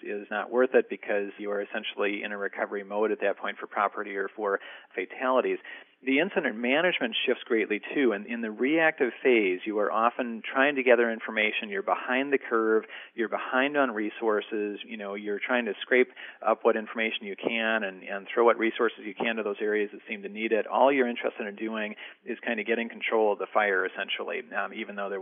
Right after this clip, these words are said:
there wasn't a fire here, you've just got to kind of put some boundaries around things. Once you've put boundaries around it, once things have stabilized and you have a better picture and you have resources, then you can move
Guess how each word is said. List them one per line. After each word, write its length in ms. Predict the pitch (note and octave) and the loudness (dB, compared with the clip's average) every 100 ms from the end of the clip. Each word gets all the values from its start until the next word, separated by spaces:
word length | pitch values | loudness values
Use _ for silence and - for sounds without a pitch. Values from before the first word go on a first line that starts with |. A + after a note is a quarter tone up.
| F#2 | -6
there 120 | G#2+ | -6
wasn't 200 | G2+ G2+ | -6 -8
a 100 | G2 | 0
fire 280 | B2+ B2 A2+ | 4 6 4
here, 260 | G#2+ G2+ | 2 -4
you've 220 | F#2+ G2+ F#2+ | -4 -6 -8
just 180 | G#2+ - | -4 -2
got 220 | A2+ A2+ | -2 -2
to 80 | A#2+ | -6
kind 240 | - G#2+ | -8 -8
of 80 | F#2+ - - - | -10 -16 -20 -2
put 140 | - C3+ | 2 2
some 140 | A2 | 0
boundaries 460 | G#2+ A2+ B2 A2 F#2+ | -2 2 2 0 -2
around 320 | G#2+ G2 G2 - | -6 -4 -6 -4
things. 220 | G2 F#2+ - | -6 -6 0
Once 260 | C3 F#3+ A3+ | 2 2 0
you've 160 | E3+ | 2
put 260 | - D3 - | 4 2 2
boundaries 520 | A#2+ C3+ D#3+ C3 G#2 | 2 2 4 2 0
around 340 | G#2 G2+ G2 G2 | -4 -6 -6 -6
it, 160 | F#2+ | -6
once 220 | A#2 C3 C#3 | -4 -4 -4
things 200 | C#3 B2 - | -6 -6 -8
have 80 | F#2+ - | -12 -2
stabilized 800 | B2 C3+ C3+ G#2+ G2+ G2 F#2+ - | 4 6 6 4 0 -2 -4 -6
and 240 | - G#2+ | -8 -8
you 160 | G#2 G2+ - | -8 -4 0
have 280 | C3 C3+ A#2+ | 2 4 2
a 60 | A2 | 0
better 240 | A#2 A2+ | 0 0
picture 500 | - A2 - A2 G#2 - - _ | 0 -6 -4 -2 -4 -6 -18 _
and 140 | A2 G#2+ | -10 -8
you 100 | G2+ - | -4 0
have 220 | C3+ C#3 | 2 2
resources, 520 | A#2 A2 A2+ G#2 A2+ | 0 0 -2 -2 -2
then 140 | C3+ E3+ | -2 -2
you 100 | D#3+ | -4
can 120 | B2 | 0
move 120 | A#2+ | 0